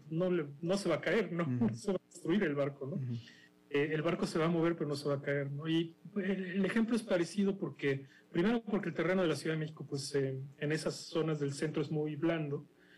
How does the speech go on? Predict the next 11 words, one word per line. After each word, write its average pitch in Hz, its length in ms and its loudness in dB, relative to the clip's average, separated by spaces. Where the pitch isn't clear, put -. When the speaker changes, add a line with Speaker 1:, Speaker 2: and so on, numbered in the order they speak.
Speaker 1:
y 190 220 2
también 180 300 0
porque 185 240 -2
el 156 100 -2
tipo 196 220 -2
de 165 80 2
construcciones, 165 480 -4
pues, 139 180 -4
son 160 220 0
construcciones 156 680 -4
que 147 300 -2